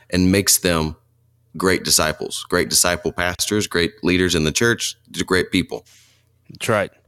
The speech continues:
Speaker 2: You know, and, and we need to do our best to live it out the best we possibly can. It's not about perfection. Jesus does not expect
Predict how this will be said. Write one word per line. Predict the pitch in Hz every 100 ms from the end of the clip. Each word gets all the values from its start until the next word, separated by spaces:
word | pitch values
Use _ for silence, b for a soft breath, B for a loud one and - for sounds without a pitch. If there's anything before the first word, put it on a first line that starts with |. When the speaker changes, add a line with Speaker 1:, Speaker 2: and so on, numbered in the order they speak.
| _ b b b _
Speaker 2:
You | 98
know, | 101 101
and, | 117 120 120 120 - _ _
and | 120 117 120
we | 175
need | 208 185 180 131
to | -
do | 107 139 127
our | 113 104
best | 95 - 127 113 95 -
to | 107
live | 110 139 139
it | 120
out | 120 110 -
the | -
best | 101 101 - 123 139 -
we | 120
possibly | 104 - 95 113 - 101
can. | 95 113 98
It's | 92 -
not | 143
about | 170 165 -
perfection. | 143 - 95 - 90
Jesus | - 180 196 175 151
does | - 156 147 156
not | 151 143 -
expect | 117 - - 165 117 -